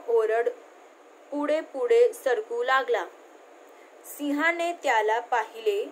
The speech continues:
व त्याचा आवाज ऐकला। सिंह वेगाने पुढे सरकला। सिंहाने बेडकाच्या डोक्यावर पाय दिला। बेडूक गयावया करू लागला।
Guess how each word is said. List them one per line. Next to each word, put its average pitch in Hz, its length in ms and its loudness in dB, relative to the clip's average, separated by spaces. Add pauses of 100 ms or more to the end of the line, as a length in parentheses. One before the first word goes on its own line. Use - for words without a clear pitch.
(800)
व 262 180 4
त्याचा 247 500 -2
आवाज 220 500 0
ऐकला। 247 360 0 (880)
सिंह 294 460 -2 (140)
वेगाने 226 680 0
पुढे 269 480 -2
सरकला। 214 580 -4 (1300)
सिंहाने 302 680 -4
बेडकाच्या 233 800 0 (340)
डोक्यावर 247 680 4
पाय 233 280 2
दिला। 214 300 -4 (720)
बेडूक 233 440 6 (840)
गयावया 269 840 2
करू 233 260 0
लागला। 214 480 -2